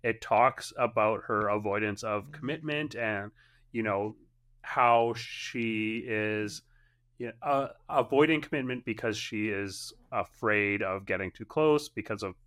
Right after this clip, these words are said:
her past with her family. And I thought that this, like, was a really engaging scene because it's so complex, this relationship that she has with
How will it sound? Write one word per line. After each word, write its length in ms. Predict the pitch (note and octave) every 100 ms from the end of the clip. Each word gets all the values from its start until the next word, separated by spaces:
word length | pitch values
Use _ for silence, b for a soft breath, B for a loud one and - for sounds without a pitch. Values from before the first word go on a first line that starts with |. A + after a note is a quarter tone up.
| _
her 80 | A2+
past 420 | - A2+ A#2 -
with 120 | G#2+ G#2
her 140 | G2+ -
family. 460 | A2 A#2+ C3+ C3 A2+
And 100 | G#2
I 60 |
thought 280 | G2+ C#3+ D3
that 140 | D3
this, 340 | - B2 - -
like, 380 | A2 G#2 G2+ _ b b b b
was 180 | C3+ A#2+
a 60 |
really 920 | A2+ A2 A#2 A#2+ A#2 A2+ A2+ A2 A2+ A2+
engaging 540 | A2 G#2+ G#2+ G#2+ G2+
scene 460 | - - C3 B2+ G#2+
because 380 | G2+ A#2 G#2 - b b b
it's 200 | C3 -
so 200 | F3+ G3
complex, 600 | G3 F3+ - B2+ - -
this 200 | A2+ -
relationship 540 | A2 G2+ C4+ C3 -
that 200 | G#2+ G2+
she 200 | - G2 -
has 420 | G#2+ G#2+ G2+ -
with 280 | G2 G2